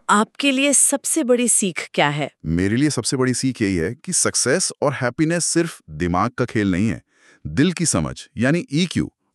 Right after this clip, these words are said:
Speaker 2: उतनी ही, शायद उससे भी ज्यादा जरूरी है। और सबसे अच्छी बात, इसे सीखा जा सकता है।
Speaker 1: और मेरे लिए जो बात सबसे अहम लगी,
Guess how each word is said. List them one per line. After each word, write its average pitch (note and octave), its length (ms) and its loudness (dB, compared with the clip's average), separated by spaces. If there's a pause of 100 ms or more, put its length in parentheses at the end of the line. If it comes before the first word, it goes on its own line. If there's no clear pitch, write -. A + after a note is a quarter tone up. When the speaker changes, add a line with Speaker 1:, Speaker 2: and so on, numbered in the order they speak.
Speaker 2:
उतनी F3+ 240 2
ही, F#3 240 4 (100)
शायद D3+ 400 0 (100)
उससे B2+ 260 0
भी C3 100 2
ज्यादा F2+ 280 2
जरूरी C2 360 -4
है। A1+ 140 -12 (440)
और D2 120 -6
सबसे D2 300 0
अच्छी A2 200 0
बात, E2+ 200 0 (340)
इसे A#2+ 180 4
सीखा B2 320 2
जा G2+ 120 4
सकता D#2 300 -6
है। A#1 120 -12 (300)
Speaker 1:
और B3 160 2
मेरे A#3+ 360 0
लिए D4 180 -2
जो B3+ 120 -2
बात G#3 260 2
सबसे - 540 2
अहम G3 460 4
लगी, D#3+ 400 2